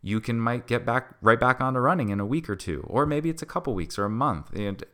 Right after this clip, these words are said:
all these injuries are, are going to be different. I'm not, again, I'm not saying you can't work out. I'm just saying if s-, an activity is causing you pain,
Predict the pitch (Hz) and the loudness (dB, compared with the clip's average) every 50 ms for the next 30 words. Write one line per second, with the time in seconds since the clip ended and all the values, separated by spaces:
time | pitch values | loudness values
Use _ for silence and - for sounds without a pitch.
0 | _ - 107 117 120 120 120 107 117 120 120 113 107 101 98 90 95 92 - - | _ 2 2 4 4 2 0 0 0 -2 -2 -2 -2 -4 -4 -4 -4 -6 -4 -4
1 | 87 90 - 101 95 92 92 - 95 82 87 87 101 104 - - 76 71 - - | -4 -4 -4 -4 -6 -6 -6 -8 -8 -10 -8 -6 -6 -6 -6 -6 -10 -10 -6 -4
2 | 98 107 110 104 - - - - - - - - 101 120 127 113 101 104 113 104 | 0 0 0 0 -2 -6 -16 -20 -20 -12 -8 -4 0 2 4 4 6 6 6 4
3 | 101 - - 117 101 95 92 90 82 - - 78 64 55 69 71 - - 131 139 | 4 2 0 -4 -4 -4 -4 -6 -8 -8 -8 -8 -6 -6 -8 -6 -2 2 4 4
4 | 156 165 165 - - 101 98 95 95 90 - - - 113 101 98 95 92 90 90 | 4 2 0 -2 -4 -4 -2 -2 -2 -2 -4 -4 -4 -4 -4 -4 -4 -4 -6 -8
5 | - - - - - _ - 104 95 - - - - - 98 98 92 90 - - | -10 -12 -18 -20 -10 _ -4 -4 -4 -4 -8 -8 -8 -4 -2 0 0 -2 -2 -4
6 | - 135 131 131 135 131 127 123 123 - - - 110 117 107 107 104 101 95 95 | -2 -2 -2 0 -2 -2 -4 -4 -6 -8 -6 -4 -4 -2 -2 -4 -6 -6 -6 -8
7 | 95 - - 120 120 117 104 87 85 85 82 | -10 -10 -8 -6 -4 -4 -4 -4 -6 -6 -8